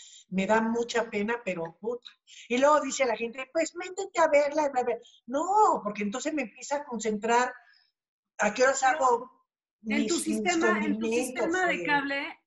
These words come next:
Speaker 2: en tu sistema de cable debes tener repetición de menos una y menos dos horas, seguro.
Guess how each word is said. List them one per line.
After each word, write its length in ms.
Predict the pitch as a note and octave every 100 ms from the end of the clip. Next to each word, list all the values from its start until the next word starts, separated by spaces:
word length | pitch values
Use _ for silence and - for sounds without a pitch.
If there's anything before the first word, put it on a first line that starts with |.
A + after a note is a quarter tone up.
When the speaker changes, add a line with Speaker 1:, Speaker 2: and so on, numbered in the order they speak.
| _
Speaker 2:
en 160 | B3 C4
tu 40 | -
sistema 420 | C#4+ - D#4 E4
de 100 | D#4
cable 240 | D#4 D4+
debes 220 | D4 D4 C#4+
tener 340 | C4+ C4+ - _ _ _ _ _ -
repetición 760 | G#3+ A#3+ A#3+ A3 A3+ C#4 C4
de 80 | C4
menos 360 | B3+ A#3+ A3+ -
una 180 | B3+ B3+
y 20 |
menos 320 | A#3 A3 G#3
dos 200 | A3+ A3
horas, 380 | G#3+ F#3 F3+ _ _
seguro. 480 | - G3+ G#3+ F#3